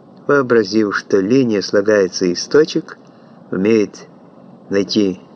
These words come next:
большое количество доказательств, показывающих, что линия не может быть делима до бесконечности.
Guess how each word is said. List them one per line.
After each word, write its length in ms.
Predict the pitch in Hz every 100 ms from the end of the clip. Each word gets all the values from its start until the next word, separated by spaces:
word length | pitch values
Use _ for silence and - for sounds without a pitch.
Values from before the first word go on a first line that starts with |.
| -
большое 420 | 85 90 - 147
количество 580 | 139 123 123 - - 113
доказательств, 840 | 101 101 98 107 107 98 - - -
показывающих, 760 | - - 110 110 110 95 110 98
что 220 | - -
линия 360 | 92 110 113 117
не 160 | 117
может 340 | 127 147 110 92
быть 280 | 85 95 90
делима 480 | 98 101 117 110
до 100 | 101
бесконечности. 1000 | 95 101 - 98 87 80 - - - -